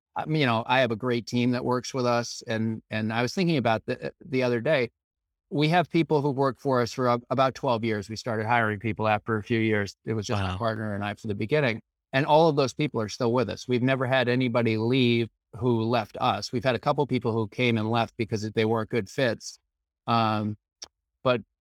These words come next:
Speaker 1: but we have a core team of people, even the developers that, that started that. I mean, so we do data management. So we have a lot of guys who are,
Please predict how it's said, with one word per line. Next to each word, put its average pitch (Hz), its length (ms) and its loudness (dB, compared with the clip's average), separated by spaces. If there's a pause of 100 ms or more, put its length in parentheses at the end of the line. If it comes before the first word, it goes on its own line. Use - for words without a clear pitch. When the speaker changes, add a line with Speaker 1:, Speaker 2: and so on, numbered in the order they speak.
Speaker 1:
but 123 240 0
we 143 160 2
have 160 120 2
a 147 40 -4
core 143 240 0
team 160 240 -2
of 123 80 -6
people, 143 300 -2
even 147 240 2
the 127 120 2
developers 127 640 0
that, 123 200 -2 (160)
that 120 140 -4
started 127 500 -2
that. 139 120 2
I 151 60 2
mean, 139 400 0
so 139 400 2 (180)
we 143 140 2
do 143 240 2
data 139 260 4
management. 107 400 -2
So 123 180 0
we 120 180 2
have 123 200 2 (120)
a 117 80 -4
lot 123 200 4
of 117 80 -2
guys 113 240 -2
who 120 140 -2
are, 107 160 -4